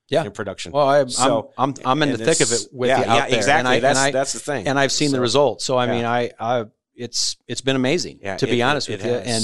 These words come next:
Speaker 1: And, and I do think, uh, you know, I do think that transmit, I've, it, as I've found even from my, uh, my, my customers, my clients, even Wes,
Speaker 2: Yeah.
Speaker 1: uh, you know, I,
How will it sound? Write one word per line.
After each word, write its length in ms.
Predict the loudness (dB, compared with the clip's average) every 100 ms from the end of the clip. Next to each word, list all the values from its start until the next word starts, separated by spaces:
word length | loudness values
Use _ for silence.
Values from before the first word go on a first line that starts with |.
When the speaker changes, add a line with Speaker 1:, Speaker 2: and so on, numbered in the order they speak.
| -4
Speaker 1:
And, 100 | -12 -20 _
and 120 | -2
I 80 | 0
do 160 | 0 0
think, 340 | -2 -4 -2
uh, 320 | 0 0 -2 -6 _ _ _
you 100 | -8
know, 120 | -4
I 80 | -4
do 180 | -2 -2
think 260 | -2 -4 -4
that 200 | -4 -4
transmit, 460 | -4 -4 -2 0
I've, 260 | 0 0 -4 _
it, 240 | -6 -6 -8 -12
as 180 | -6 -2
I've 160 | -4
found 480 | -2 0 0 -2 -4 _ _ _ _
even 240 | -6 -4 -4
from 200 | -4 -2
my, 280 | -2 -2 -4
uh, 220 | -4 -6 -10 _
my, 200 | -14 -14 _ _
my 120 | -12
customers, 840 | -4 -2 -2 -4 -4 -4 -4 -6 -8
my 160 | -10 -10
clients, 760 | -6 -2 0 -2 -2 -6 -8 _ _ _ _ _ _ _ -8
even 260 | -6 -4
Wes, 540 | 0 0 0 -2 -6 -6 _
Speaker 2:
Yeah. 100 | -8
Speaker 1:
uh, 480 | -6 -6 -8 -8 -10 -14 _ _ _
you 120 | -10 -10
know, 80 |
I, 180 | -10 -12